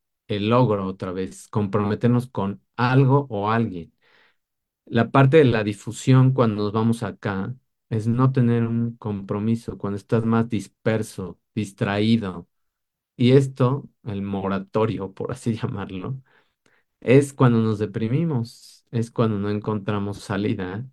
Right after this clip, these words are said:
y nos vamos a no tener compromiso con nada. Si te fijas, la parte, por así llamarla, oscura, o la parte que te puede llevar hacia las hacia los lados oscuros en cada una de estas etapas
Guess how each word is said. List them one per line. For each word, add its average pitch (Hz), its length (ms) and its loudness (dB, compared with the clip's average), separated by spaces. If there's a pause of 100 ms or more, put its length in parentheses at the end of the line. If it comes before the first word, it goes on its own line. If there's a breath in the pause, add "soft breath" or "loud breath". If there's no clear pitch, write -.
(140)
y 107 120 -6
nos 98 260 -8
vamos 104 380 -2
a 95 60 -4
no 95 180 -2
tener 95 320 -6
compromiso 95 720 -8
con 92 160 -6
nada. 98 200 -4
Si 104 120 -8
te 117 160 2
fijas, 160 440 -2 (440 soft breath)
la 117 220 -2
parte, 151 560 6 (300)
por 107 180 -2
así 107 240 -2
llamarla, 113 600 0
oscura, 117 720 0 (600)
o 107 180 -2
la 104 200 -2
parte 117 340 -2
que 104 100 -2
te 107 120 -6
puede 117 280 4
llevar 104 500 -2 (120)
hacia 107 460 -2
las 98 540 -6 (840)
hacia 110 280 0
los 110 200 2
lados 135 440 4
oscuros 117 640 0
en 104 200 -2
cada 123 240 0
una 117 220 -2
de 113 80 0
estas 113 260 -6
etapas 123 540 -2